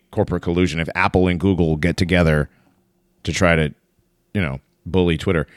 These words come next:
right? And Jack, old, good old gay Jack that was, was DeRay McKesson. Remember him? One of the B L M fags, the black fag, Black Lives Matter. Um, he said, "The open web is the only path forward."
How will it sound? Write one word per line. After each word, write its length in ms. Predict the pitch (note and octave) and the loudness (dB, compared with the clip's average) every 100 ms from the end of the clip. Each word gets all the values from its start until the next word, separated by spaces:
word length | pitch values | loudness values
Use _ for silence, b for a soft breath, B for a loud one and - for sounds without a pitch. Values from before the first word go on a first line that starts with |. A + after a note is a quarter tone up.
| b | b
right? 180 | - D#2+ - B B | -12 -12 -12 B B
And 280 | C3+ C#3+ C3+ | -2 -2 0
Jack, 480 | F#3+ G3+ - - - | 0 0 -4 -12 -4
old, 440 | D3 E3+ C#3 A#2+ | 0 0 -4 -6
good 140 | C3 F3 | 0 2
old 400 | E3+ D3 G#2+ _ | 2 0 -4 _
gay 320 | E3+ E3 D#3 C#3+ | -2 0 0 0
Jack 380 | D#3 D#3 - | 0 -2 -2
that 120 | - B2 | -4 0
was, 220 | B2 G#2+ | 0 0
was 220 | B2+ A2 | 0 0
DeRay 340 | F2 A#2 C3+ C3+ | 0 0 0 0
McKesson. 440 | B2 C#3+ C3 A2+ | -2 -2 -2 -2
Remember 260 | F#2 G#2+ A2+ | -2 0 2
him? 380 | B2 C3 C#3 G#2+ | 0 0 -2 0
One 80 | |
of 60 | G#2 | 2
the 120 | G2+ | 2
B 100 | G2 | 2
L 140 | G#2+ G#2+ | 0 2
M 160 | A2 | 0
fags, 320 | G2 A#2 A#2 G#2+ | 0 0 -2 -4
the 120 | F#2 | -6
black 260 | F2+ F#2+ - | -2 -2 -2
fag, 300 | G#2+ A2 A2+ F#2 F2 D#2 - | -2 -2 -4 -12 -12 -14 -6
Black 200 | F2+ F2 | -4 -2
Lives 160 | F2+ | -4
Matter. 220 | F2+ G2+ G#2+ B B B B B B B B | -4 -6 -8 B B B B B B B B
Um, 380 | G#2+ A2+ G#2+ G#2 - - | 2 4 4 0 -12 -6
he 140 | - G3 | -2 0
said, 580 | G3+ E3 C3 - G#2 | 2 2 0 -8 -4
"The 240 | A#2+ C#3+ D3+ | 2 4 4
open 520 | D#3 G#3+ B3 C#4 C4 | 0 -6 -6 -6 -4
web 340 | E3+ E3 F#3 | -4 -4 -4
is 220 | - F3 D#3 | -6 -8 -4
the 160 | F3 - | -4 -2
only 460 | D3+ D#3 E3+ F#3 | -2 -2 -2 -2
path 400 | F3 A#2+ B2 C#3 | 0 -2 0 -2
forward." 540 | - D2+ G#2+ G#2+ C2+ | -6 -8 -6 -6 -6